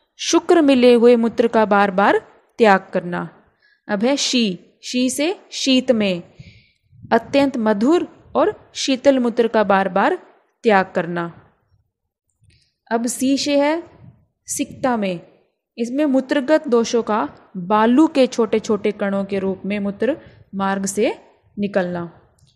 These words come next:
अब शय से है शनैर में, मंद, वेग रहित,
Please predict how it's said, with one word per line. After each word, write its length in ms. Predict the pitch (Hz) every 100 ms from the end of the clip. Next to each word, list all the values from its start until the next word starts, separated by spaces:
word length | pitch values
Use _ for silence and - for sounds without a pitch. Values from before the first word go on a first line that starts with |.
| - _ 214
अब 120 | 208
शय 360 | - 240 226
से 220 | 240 269 269
है 240 | 277 339 - _ _
शनैर 520 | - - 247 247 247 220
में, 220 | 190 180 - _ _ _ -
मंद, 420 | 208 226 233 226 233 214 -
वेग 380 | 196 196 220 214
रहित, 380 | 226 220 226